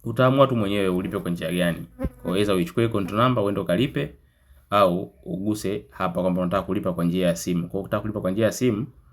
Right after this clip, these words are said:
maybe ni Airtel namba yako. Kwa hiyo utagusa hii send message, hapo hapo itatokea message, ita pop up, itakuomba uingize namba zako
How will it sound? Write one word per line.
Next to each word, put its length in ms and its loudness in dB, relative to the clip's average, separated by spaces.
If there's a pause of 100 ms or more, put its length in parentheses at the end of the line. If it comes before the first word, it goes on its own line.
(440)
maybe 220 -2
ni 180 -2
Airtel 400 2
namba 240 2
yako. 220 -2
Kwa 160 -4
hiyo 180 -2 (140)
utagusa 380 -2
hii 100 2
send 500 0
message, 500 -2 (380)
hapo 220 0
hapo 160 2
itatokea 560 0 (1600)
message, 340 2
ita 140 0
pop 240 0
up, 180 2
itakuomba 500 -2
uingize 340 0
namba 180 0
zako 420 -2